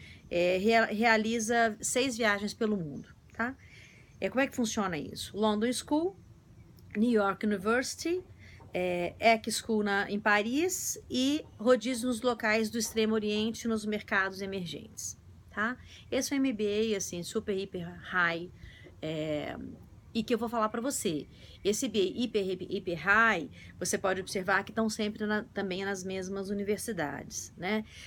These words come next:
O diferencial desse é que você vai pro Oriente, né? Inclusive, é, existem grupos no Nepal fazendo desenvolvimento de alta performance sobre isso,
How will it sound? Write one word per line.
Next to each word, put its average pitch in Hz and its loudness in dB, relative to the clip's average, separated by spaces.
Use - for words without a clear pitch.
O 254 2
diferencial 240 2
desse 202 2
é 190 -2
que 190 -8
você 196 -4
vai 190 2
pro 196 -2
Oriente, 202 -2
né? 190 -2
Inclusive, 196 -2
é, 165 -2
existem 185 2
grupos 202 -2
no 185 -2
Nepal 180 2
fazendo 180 -4
desenvolvimento 175 -8
de - -4
alta 165 -4
performance 180 -8
sobre 220 -4
isso, 190 -4